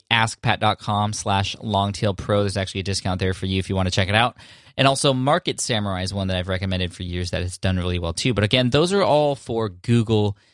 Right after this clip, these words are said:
keyword terms and search volumes and C P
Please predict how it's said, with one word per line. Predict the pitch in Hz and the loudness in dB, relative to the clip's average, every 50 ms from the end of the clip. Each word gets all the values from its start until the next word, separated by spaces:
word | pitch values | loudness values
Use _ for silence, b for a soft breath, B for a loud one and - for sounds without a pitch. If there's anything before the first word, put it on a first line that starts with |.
| _ _ _ _ | _ _ _ _
keyword | - - - 110 104 95 98 101 95 92 87 98 95 _ _ _ _ _ | -10 -2 0 0 2 2 2 0 0 0 -2 -6 -10 _ _ _ _ _
terms | - - - 110 104 95 90 85 85 87 87 | -6 -4 0 2 2 2 2 0 -2 -4 -4
and | - - 98 92 | -4 -4 -4 -2
search | - - - 117 110 95 - | -2 0 0 0 0 0 -2
volumes | - 101 92 90 90 87 78 65 78 82 82 - | 0 0 0 2 2 0 -2 -4 -4 -4 -4 -6
and | - - 101 98 95 | -4 -2 -4 -2 -2
C | - - - - 113 104 | 0 0 0 0 0 -2
P | - - 113 110 107 104 104 98 - | -2 -2 -2 -2 0 0 0 -2 -4